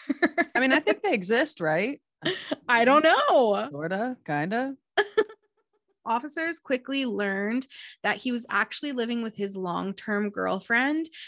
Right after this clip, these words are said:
Speaker 1: at a house in that area where he was charged with domestic assault, which is a,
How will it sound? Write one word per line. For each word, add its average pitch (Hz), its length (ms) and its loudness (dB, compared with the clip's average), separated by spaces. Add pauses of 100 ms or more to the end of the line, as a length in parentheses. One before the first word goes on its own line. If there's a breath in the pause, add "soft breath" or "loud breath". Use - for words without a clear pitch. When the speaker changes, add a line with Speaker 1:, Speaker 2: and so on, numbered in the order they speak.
(180 loud breath)
Speaker 1:
at 196 140 -2
a 196 60 0
house 190 760 0 (100)
in 208 240 2
that 190 320 2
area 196 460 2
where 202 160 -2
he 202 180 -8
was 196 220 -4
charged 185 500 -2
with 185 180 -8
domestic 180 560 -6
assault, - 600 -6
which 180 180 -6
is 190 140 -4
a, 180 320 -4